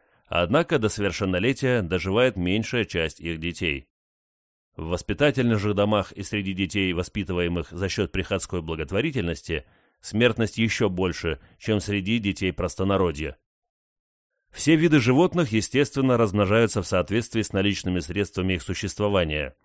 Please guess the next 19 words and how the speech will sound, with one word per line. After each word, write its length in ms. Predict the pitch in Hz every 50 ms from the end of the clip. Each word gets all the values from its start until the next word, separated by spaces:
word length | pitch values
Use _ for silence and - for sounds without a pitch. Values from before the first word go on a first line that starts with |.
| _ _ _ _ _ -
и 80 | 104
ни 100 | 104 104
один 300 | 95 90 85 80 95 90
вид 320 | 82 85 110 143 147 - - _ _ _ _ _ -
не 140 | - 101 117
может 320 | 120 160 175 165 156 -
размножиться 760 | 127 120 104 87 101 120 127 139 139 113 - - 127 127 107 -
за 160 | 85 90 107 95
пределы 440 | - 95 95 85 82 82 78 80 76
последних. 680 | - 92 90 - 101 92 82 71 71 - - - - _ _ _ _ _ _ _ _ _ _ _ _ _ _ _ _ _ _ -
Но 160 | 87 101 98
в 60 | -
цивилизованном 720 | - - 104 107 107 110 101 98 113 107 104 104 101 104 110
обществе 440 | 135 147 - 127 110 - - 101 92
только 280 | - 110 107 95 -
у 100 | 113 123
низших 360 | 123 117 107 95 - 101 87 -
слоёв 360 | - 85 87 90 85 - -
народа 480 | 87 85 98 117 120 117 117 110 -